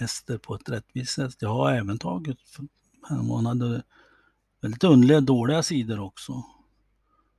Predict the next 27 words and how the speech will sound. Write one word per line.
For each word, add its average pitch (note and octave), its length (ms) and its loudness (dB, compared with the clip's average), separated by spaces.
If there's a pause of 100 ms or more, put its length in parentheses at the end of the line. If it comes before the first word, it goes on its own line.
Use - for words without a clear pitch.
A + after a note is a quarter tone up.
(560)
Eh, B2 1200 -10
hon B2+ 440 0
var C3+ 100 -4
som C#3+ 340 -2
två E3 340 -2
personer, C3+ 540 4
en C#3 380 2 (240)
när C3 140 0
hon A#2 100 2
var B2+ 120 0
ute A2+ 180 -8
på G#2 120 -10
stan A#2+ 400 -2
och G#2 80 -2
en C3 180 2
när B2 80 2
hon A2 100 -2
var G#2 120 -6
på A2 200 -8
ålderdomshemmet. A2 720 -8 (1120)
Eh, C3+ 440 8 (2500)
jag, C#3+ 360 2
eh, C#3 220 8 (1040)
har C3+ 160 -4
som C3 140 0
sagt B2+ 320 -2
gett, - 360 -6